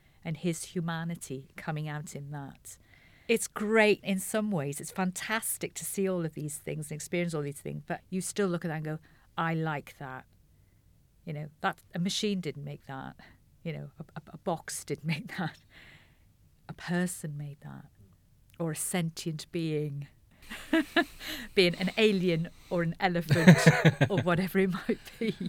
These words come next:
Speaker 2: Through s-, discovering A I art, I think it's really converted me, to be honest with you. I think I'm just all in now. Originally, my competition was only gonna run for four weeks. That was three weeks ago. This was meant to be the last week, and I've just decided I'm gonna keep extending it and just keep doing it,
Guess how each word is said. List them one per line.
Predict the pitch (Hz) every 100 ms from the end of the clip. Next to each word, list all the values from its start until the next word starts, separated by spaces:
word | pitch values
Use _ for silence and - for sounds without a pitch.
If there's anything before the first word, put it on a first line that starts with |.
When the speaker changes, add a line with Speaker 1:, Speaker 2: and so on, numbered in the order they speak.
| - 127
Speaker 2:
Through | - 160 185
s-, | 147 - -
discovering | 131 - 123 131 123 110
A | 107
I | 107 101
art, | 95 101
I | 107
think | 135 135
it's | -
really | 120 110
converted | 104 95 95 92
me, | 92 87
to | -
be | 87
honest | 92 92
with | 95 95
you. | 95 -
I | - 98
think | 117 107
I'm | 107
just | 101 98
all | 95 92
in | 95 92
now. | 92 90 -
Originally, | 123 123 131 127 117 107 - -
my | 101 101 98
competition | - 110 92 - 101 113 110
was | 101
only | 101 101
gonna | 98
run | 92 95
for | 101
four | 92 - 92 95
weeks. | 107 - - - - - - - - - -
That | 101 -
was | 107 90 95 - -
three | - 104 104 101
weeks | 98 -
ago. | 95 98 95
This | 101
was | 110 92
meant | 101 135 139 -
to | 110
be | 107
the | 95
last | 101 104 -
week, | 92 -
and | 98
I've | 98
just | - -
decided | 107 101 104 101
I'm | 104
gonna | 98 101
keep | 117 92
extending | 101 - 110 113 120
it | 131
and | 110
just | 104
keep | - 107
doing | 120 123 143
it, | -